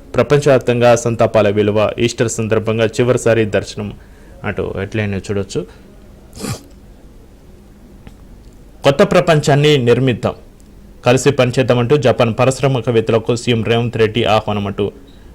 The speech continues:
ఒక హెడ్లైన్ చూడొచ్చు. అయితే, ఆ, సీఎం రేవంత్, తెలంగాణ, ఆ, సీఎం రేవంత్ రెడ్డి జపాన్ పర్యటన సందర్భంగా ఒకాసా బేలో సూర్యోదయం లాంటి కొత్త అధ్యయనం తెలంగాణలో ప్రారంభమవుతుందని సీఎం రేవంత్ రెడ్డి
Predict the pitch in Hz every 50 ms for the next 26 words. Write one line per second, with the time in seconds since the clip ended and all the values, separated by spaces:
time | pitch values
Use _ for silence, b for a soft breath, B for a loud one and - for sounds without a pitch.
0 | B - - - - - 95 92 98 104 107 107 117 113 113 104 95 - 101 90
1 | 90 - - 226 - 131 139 135 160 135 107 - - - - - 82 90 85 82
2 | - - - 117 107 104 98 107 107 104 95 - 110 101 104 104 104 101 98 104
3 | 101 - B B B B B - 101 101 - - 113 113 110 101 110 117 131 139
4 | 143 135 135 127 117 110 123 127 123 110 107 110 - 110 - - 117 113 - 113
5 | 107 107 - 104 101 92 - 107 104 101 101 - - 107 104 110 113 101 - B
6 | B B B B B - 117 113 - 165 147 139 - 160 147 131 113 131 127 123
7 | 127 123 113 98 - - 107 - - 135 139 147 151 143 135 139 139 123 120 113
8 | 113 110 - 117 - - 123 113 - 127 117 127 - 127 120 113 110 - 113 107
9 | 104 104 104 110 110 110 - - 113 110 110 113 117 107 104 104 101 98 - 104
10 | 98 98 95 120 165 180 - - 120 107 101 101 107 113 113 117 107 - 113 107
11 | 98 107 101 95